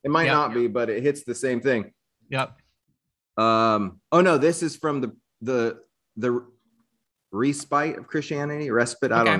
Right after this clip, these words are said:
Speaker 1: know, but it's,
Speaker 2: Yeah.
Speaker 1: which is the last chapter. So it's kinda like,
Speaker 2: Yep.
Speaker 1: either way, it's where he sums up. He says this, he says, uh,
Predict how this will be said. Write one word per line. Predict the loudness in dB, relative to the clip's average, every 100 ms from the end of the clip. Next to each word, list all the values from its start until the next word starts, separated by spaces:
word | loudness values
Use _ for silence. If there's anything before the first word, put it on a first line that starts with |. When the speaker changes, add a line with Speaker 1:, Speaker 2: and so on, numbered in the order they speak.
| 0
Speaker 1:
know, | -2
but | -2 -2
it's, | 0
Speaker 2:
Yeah. | 2
Speaker 1:
which | 0 0
is | -4
the | 0
last | 0 0 0
chapter. | -4 -2 -4
So | -2 -2
it's | -2
kinda | -4 -4 -4
like, | -4 -4 -4 -8
Speaker 2:
Yep. | -10 0
Speaker 1:
either | 4 6
way, | 6 6 4
it's | 0
where | 0 0
he |
sums | 0 -2 0
up. | 0 -2
He |
says | -2 -4 -2
this, | -2 -2
he | -6
says, | -4 -2 -2 -4 -14 _ _ _ _ _ _
uh, | 0 2 2 2 -2